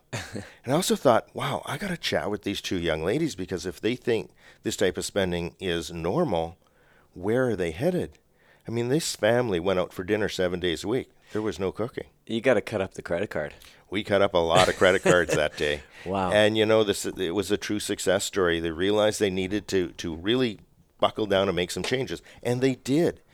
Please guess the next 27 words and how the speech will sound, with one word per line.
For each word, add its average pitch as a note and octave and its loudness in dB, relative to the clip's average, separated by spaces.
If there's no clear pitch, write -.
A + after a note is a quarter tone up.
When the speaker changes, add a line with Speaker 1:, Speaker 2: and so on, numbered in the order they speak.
Speaker 2:
And A2+ 0
they A2+ 4
cleared C#3 0
the D3 2
entire B2 0
hundred A#2+ -2
and F#2 -10
ten G2 0
thousand F#2 0
dollars F#2 0
worth F2 -6
of E2 -6
debt F2 -2
in - -14
five E2+ -2
years. F2+ 0
Speaker 1:
Wow. G2+ 2
Speaker 2:
And, F#2 4
you G#2 -2
know, F#2+ 2
after G2 2
they F#2+ 4
were F2 0
finished, A2+ 2
they F#2 -2
came F#2 0
in F#2 2